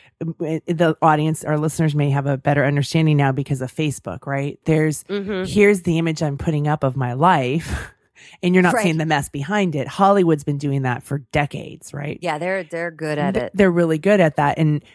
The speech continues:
Speaker 1: with the reality of, again, going back to what we were originally talking about with this, the life that we had dreamed versus the life we have now. You know, and, and when we dream of this life, we don't dream of, like, when we think about what we're gonna make for dinner, we think about what's the,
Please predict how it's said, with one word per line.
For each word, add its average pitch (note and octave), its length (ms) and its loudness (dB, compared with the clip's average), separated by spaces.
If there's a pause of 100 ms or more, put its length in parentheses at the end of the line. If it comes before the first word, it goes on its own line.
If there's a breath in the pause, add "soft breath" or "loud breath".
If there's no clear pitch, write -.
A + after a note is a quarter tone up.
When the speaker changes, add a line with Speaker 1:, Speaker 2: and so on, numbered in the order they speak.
Speaker 1:
with E3 140 -4
the E3+ 120 -6
reality F3+ 520 2
of, D3+ 200 0
again, E3 280 0
going D#3 220 0
back D3 260 0
to - 140 -2
what C3 80 0
we C#3+ 80 -2
were C#3+ 100 -2
originally C#3 300 2
talking G3 340 0
about C#3 300 0
with C#3+ 240 0
this, C#3+ 280 -2 (360 soft breath)
the E3 120 2
life D#3+ 380 4
that F3 160 -2
we E3 140 -2
had D3 180 -2
dreamed D3+ 720 -4
versus D3 380 0
the C#3+ 120 -4
life C#3+ 260 0
we C#3+ 100 -2
have B2+ 220 -6
now. E3 680 0 (600)
You C#3+ 80 0
know, C3+ 300 0
and, D3 420 2
and D#3 300 2
when D#3+ 220 2
we D3+ 120 2
dream F3+ 680 0
of D3 160 0
this C#3+ 240 -4
life, C3+ 360 -2
we D#3 140 0
don't G3+ 220 0
dream D#3+ 420 0
of, C3 480 -2 (220 soft breath)
like, G3 120 2
when G#3 120 4
we G3+ 100 6
think C4+ 220 -2
about F#3 200 4
what F3+ 160 4
we're F#3 120 0
gonna D#3+ 140 0
make D#3 160 -4
for - 100 -10
dinner, C#3+ 440 0
we F#3+ 120 0
think F#3 200 -2
about D3+ 280 -2
what's D#3+ 160 -2
the, B2+ 200 -2